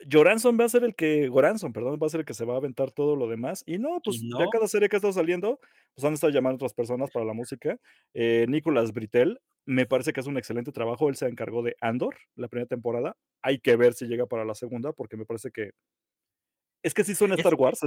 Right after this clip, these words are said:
Speaker 1: es lo importante, pero Andor ya es
Speaker 2: Pero
Speaker 1: otra
Speaker 2: no era
Speaker 1: cosa.
Speaker 2: Star, es que, exacto, exacto, exacto, o sea, no era, no era un Star Wars, güey, o sea,
Speaker 1: Ujú.
Speaker 2: eh, mira,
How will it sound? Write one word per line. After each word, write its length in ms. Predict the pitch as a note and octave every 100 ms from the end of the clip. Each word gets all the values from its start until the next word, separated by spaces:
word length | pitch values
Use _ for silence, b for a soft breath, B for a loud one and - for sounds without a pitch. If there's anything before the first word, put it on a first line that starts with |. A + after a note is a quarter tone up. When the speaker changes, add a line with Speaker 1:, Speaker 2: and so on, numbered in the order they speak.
| D3+
Speaker 1:
es 40 |
lo 40 | D3
importante, 480 | A#2 A2+ B2+ E3 F#3+ -
pero 320 | B2+ A#2 A#2
Andor 460 | A#2+ C#3 D#3+ G#3 G3 -
ya 80 | C#3+
es 80 |
Speaker 2:
Pero 100 | C#3+
Speaker 1:
otra 200 | D3+ D#3
Speaker 2:
no 60 | E3
era 140 | F3 E3
Speaker 1:
cosa. 80 |
Speaker 2:
Star, 220 | G#2 E3 D#3+ -
es 140 | D#3+ -
que, 100 | G3
exacto, 480 | C#3 - E3+ -
exacto, 340 | A2 C#3 C3 B2
exacto, 320 | B2+ A#2+ A2
o 40 |
sea, 140 | A2 G#2 B B B _ -
no 260 | C3+ D#3 G3
era, 300 | G#3 G#3 G3+
no 220 | F#3+ F#3+
era 180 | G3+ G3+
un 160 | G3 F#3
Star 360 | E3+ - E3+ E3
Wars, 460 | D3 D#3+ F3+ F3+
güey, 180 | B2 A#2
o 80 | A#2
sea, 320 | C3+ C#3 B2+
Speaker 1:
Ujú. 0 |
Speaker 2:
eh, 140 | A#2+ B2
mira, 280 | D3 B2+